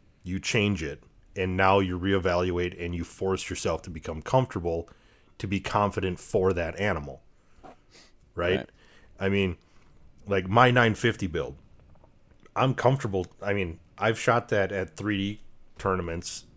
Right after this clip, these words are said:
Speaker 1: and I've shot that out to eighty, ninety yards alongside guys shooting four hundred grain arrows, and I'm fine with it. Now, if I went out west, would that be my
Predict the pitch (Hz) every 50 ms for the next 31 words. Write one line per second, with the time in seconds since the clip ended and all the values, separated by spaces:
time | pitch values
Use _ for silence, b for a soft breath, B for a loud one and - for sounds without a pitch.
0 | - - 98 90 87 85 87 87 87 85 85 90 92 - - - 104 98 95 -
1 | 107 98 92 95 98 90 - 107 90 90 92 92 95 92 92 90 87 85 85 85
2 | 95 104 98 92 87 82 80 - - 98 90 92 92 92 92 - 98 95 90 85
3 | 90 90 92 92 - - - 98 90 92 90 - - 104 95 87 80 92 90 90
4 | 80 90 90 85 82 92 107 104 95 85 82 80 78 - b b b b b b
5 | b b b b b b b - - - 95 92 92 92 90 87 87 87 80 -
6 | - - - - _ - 98 92 92 90 85 - _ _ _ _ - _ _ _
7 | - - 98 117 135 127 92 - - - - - b b b b b b b b
8 | - 101 101 98 92 90 87 82 - - - - - - - - - - - 95
9 | 92 - 127 101 101 107 107 104 107 107 107 101 90 95 107 104 104 101 101 95
10 | 87 85 85 82 85 92 95 98 110 120 - - - - - - - - - -
11 | - - - - - - - - - - - - - 98 98 87 80 104 98 95
12 | 104 95 90 85 98 104 101 101 104 101 101 98 98 98 95 95 95 92 90 -